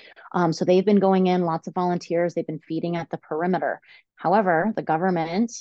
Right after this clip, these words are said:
is stopping M H S from coming in, and they are actually certified in,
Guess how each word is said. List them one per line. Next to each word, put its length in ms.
is 260
stopping 800
M 160
H 220
S 160
from 160
coming 340
in, 260
and 220
they 240
are 100
actually 640
certified 720
in, 400